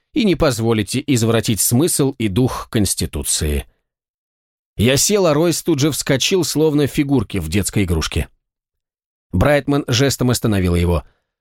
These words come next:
"Одну минуту, мистер Ройс. Сначала я поговорю с мистером Беллом". Свежеиспечённый защитник поднялся на ноги.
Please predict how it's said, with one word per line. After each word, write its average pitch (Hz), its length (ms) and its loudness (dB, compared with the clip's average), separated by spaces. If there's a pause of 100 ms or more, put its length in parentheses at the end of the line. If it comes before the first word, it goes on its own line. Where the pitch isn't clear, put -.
(120)
"Одну 143 340 2
минуту, 185 420 0
мистер 120 440 0
Ройс. 107 500 0
Сначала 143 580 2
я 123 200 2
поговорю 139 420 0
с - 140 -2
мистером 131 500 0
Беллом". 80 480 -2 (2000)
Свежеиспечённый 180 920 2
защитник 151 800 -2
поднялся 123 520 0
на 101 180 2
ноги. 78 340 -4